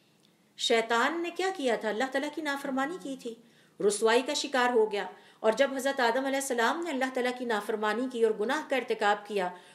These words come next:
और अपनी रुसवाई का उन्हें एहसास हुआ, तो उन्होंने फ़ौरन अल्लाह ताला से तौबा और इस्तिग़फ़ार कर ली। तो ये जो अल्लाह ताला की नाफरमानियाँ हैं, ये रुसवाइयों का बाइस बनती हैं,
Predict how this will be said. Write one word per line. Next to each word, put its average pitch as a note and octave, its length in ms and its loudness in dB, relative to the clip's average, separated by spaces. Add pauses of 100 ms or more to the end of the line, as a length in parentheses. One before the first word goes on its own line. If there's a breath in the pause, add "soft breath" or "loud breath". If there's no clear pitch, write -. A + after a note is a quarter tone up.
(120)
और A#3 100 4
अपनी B3 240 0
रुसवाई B3+ 560 2
का D4+ 160 0
उन्हें C#4+ 200 0
एहसास A#3+ 480 0
हुआ, F#3+ 300 0 (220 loud breath)
तो A#3+ 60 8
उन्होंने B3 200 4
फ़ौरन B3 320 2
अल्लाह A#3 240 0
ताला A3 160 0
से A3+ 160 0
तौबा G#3 320 0
और G3 80 2
इस्तिग़फ़ार F#3 540 -4
कर F3 200 -8
ली। E3+ 160 -12 (440 loud breath)
तो A#3 60 -2
ये B3 160 2
जो C4+ 120 2
अल्लाह B3+ 200 2
ताला B3+ 240 -2
की B3+ 160 -4
नाफरमानियाँ G#3+ 760 -2
हैं, D4+ 260 -8 (320 loud breath)
ये C4+ 120 -2
रुसवाइयों B3+ 680 0
का D4+ 260 0
बाइस G#3+ 440 0
बनती G3+ 340 -4
हैं, E3+ 280 -8